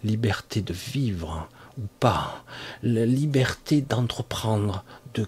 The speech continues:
créer, de bâtir, d'aimer, la liberté de tout choix que j'aurais décidé, moi, en conscience. Est-ce que vous l'avez réellement ? Oui, oui, je l'ai, je l'ai.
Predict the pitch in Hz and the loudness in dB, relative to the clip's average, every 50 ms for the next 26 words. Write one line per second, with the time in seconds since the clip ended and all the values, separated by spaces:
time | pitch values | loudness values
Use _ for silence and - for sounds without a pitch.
0 | - - - - 110 101 92 90 85 - - - - 98 90 90 82 95 101 87 | -4 -4 -2 0 2 2 2 0 -2 -6 -6 -4 -4 -4 -2 -4 -2 0 0 0
1 | 80 - - - - 95 92 80 - - - - - - - 98 92 92 95 87 | 0 -2 -2 -2 0 0 0 -2 -4 -8 -14 -18 -18 -10 -6 -4 0 2 2 4
2 | 87 87 90 90 87 - - - - - - - - - - 107 117 120 107 104 | 4 4 2 2 0 -4 -8 -12 -14 -14 -14 -16 -14 -8 -4 0 0 0 0 0
3 | 110 107 123 160 170 156 123 131 123 110 - - - - - - 104 95 92 85 | -2 0 2 2 2 2 2 0 -2 -2 -4 -6 -10 -10 -8 -6 -6 -4 -4 -6
4 | 90 92 - - - - - 190 180 - - - - - - - 110 104 98 - | -6 -8 -10 -12 -12 -8 -4 -2 0 0 2 2 2 2 2 0 -2 -4 -4 -6
5 | - - - - - - - - - - - 110 - - 151 151 135 127 113 98 | -10 -14 -20 -20 -20 -20 -20 -18 -8 -4 0 2 4 6 6 6 6 6 4 4
6 | 80 98 - - - - - - - 92 87 - - 101 110 113 98 87 - - | 2 0 0 0 -2 -4 -4 -4 -4 -4 -4 -2 -2 0 2 2 0 -2 -6 -6
7 | - 104 92 90 - - 101 92 - - - 92 82 78 - - - - - - | -4 -4 -4 -2 -2 -4 -2 0 0 0 -2 -2 -6 -8 -8 -8 -8 -10 -12 -14
8 | - - - - - - - - - - - - - - - - - - - - | -16 -18 -20 -20 -20 -20 -20 -20 -20 -20 -20 -20 -18 -18 -18 -18 -20 -20 -20 -20
9 | - - - - - - - 104 98 104 107 107 107 107 135 147 156 127 131 127 | -14 -10 -8 -8 -6 -4 -4 -2 0 2 4 4 4 4 4 2 4 4 4 4
10 | 120 120 127 139 143 151 170 196 214 220 214 214 214 220 214 180 165 190 196 202 | 4 4 4 6 6 8 8 8 8 8 6 6 6 4 6 6 6 6 8 8
11 | 202 196 180 185 185 185 180 165 | 8 8 8 6 6 6 6 4